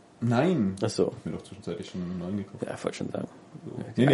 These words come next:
Speaker 2: alte.
Speaker 1: der, der kann auch Full H D jetzt.
Speaker 2: Ja, ja, ja, eben, das war
Speaker 1: Der
Speaker 2: so
Speaker 1: ist
Speaker 2: der
Speaker 1: ganz hübsch.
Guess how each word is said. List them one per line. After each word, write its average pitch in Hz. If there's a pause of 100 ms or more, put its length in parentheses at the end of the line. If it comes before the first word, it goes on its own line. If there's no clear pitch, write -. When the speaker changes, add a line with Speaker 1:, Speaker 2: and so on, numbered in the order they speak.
(160)
Speaker 2:
alte. 95
Speaker 1:
der, 95
der 90
kann 90
auch -
Full -
H 87
D 87
jetzt. 80
Speaker 2:
Ja, 120
ja, 117
ja, 101
eben, 95
das 98
war 95
Speaker 1:
Der 90
Speaker 2:
so 90
Speaker 1:
ist 92
Speaker 2:
der 90
Speaker 1:
ganz -
hübsch. -